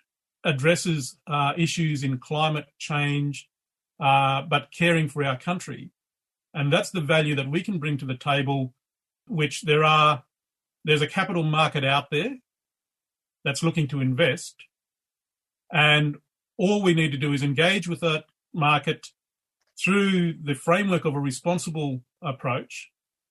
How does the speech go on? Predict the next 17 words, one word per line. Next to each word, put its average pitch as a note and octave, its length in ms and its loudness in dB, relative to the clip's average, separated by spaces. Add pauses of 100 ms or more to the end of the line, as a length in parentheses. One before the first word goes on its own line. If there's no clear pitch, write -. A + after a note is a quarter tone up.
(540)
that D#3 260 2
then D#3+ 460 4 (760)
delivers, D#3+ 920 2 (220)
uh, C#3+ 320 4
results C#3 520 -2
on C#3+ 160 -4
the C3+ 60 -4
ground. B2 480 -2
So B2 280 0 (720)
in E3 180 2
closing B3 420 4
on E3+ 140 2
that, D#3+ 260 2
I'll D#3+ 100 -2
just, D#3+ 300 -4
uh, D#3 300 4
get D3+ 220 -4